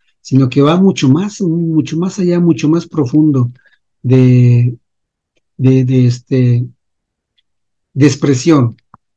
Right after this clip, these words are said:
¿sí? Es un, es un amor de, de expresión bastante, bastante agradable, bastante beneficioso, que te va a ayudar a,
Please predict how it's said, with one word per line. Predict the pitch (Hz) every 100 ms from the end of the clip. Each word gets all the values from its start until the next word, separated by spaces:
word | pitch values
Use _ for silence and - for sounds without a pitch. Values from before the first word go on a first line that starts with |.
| _ _
¿sí? | - 147 156
Es | 156
un, | 175 165
es | 160 -
un | 170
amor | 151 151 156 139
de, | 147 147 123 127
de | 123
expresión | 123 - 123 147 139
bastante, | 123 - 139 131 143 123 123 _ _ _ _ _
bastante | - 127 120 160 165 160 156 135 127 127 127 123
agradable, | - 156 143 139 143 151 151
bastante | 135 127 - 147 147 143 147 139 131 120 123 _ _ _ _ -
beneficioso, | 127 131 127 127 120 147 147 139 160 - _ _ _ _ -
que | 131
te | 147
va | 143
a |
ayudar | 151 147 147 147 - _ _ _ _ _ _ _ _ _ _ -
a, | 147 131 131